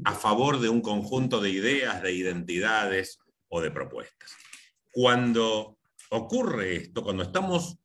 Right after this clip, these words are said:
cuando tenemos que ponderar el peso de la libertad con la higiene, lo que yo denomino higiene institucional,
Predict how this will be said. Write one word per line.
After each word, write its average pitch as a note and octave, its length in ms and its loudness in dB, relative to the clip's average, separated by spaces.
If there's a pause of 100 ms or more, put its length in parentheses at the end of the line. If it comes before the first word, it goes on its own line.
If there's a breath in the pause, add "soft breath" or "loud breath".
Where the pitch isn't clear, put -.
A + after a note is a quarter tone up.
(140)
cuando G2+ 240 0
tenemos D3+ 320 2
que D3+ 100 0
ponderar A#2+ 920 -2 (120)
el G2+ 300 0
peso F3 280 0
de C3 120 -2
la A#2+ 100 -2
libertad G2+ 720 0 (680)
con C#3 420 4
la B2+ 340 0
higiene, G#2+ 880 -2
lo D#2+ 140 -6
que D#2+ 100 -4
yo A#2 160 2
denomino F#2+ 720 0 (160)
higiene A#2 420 2
institucional, F2 880 -2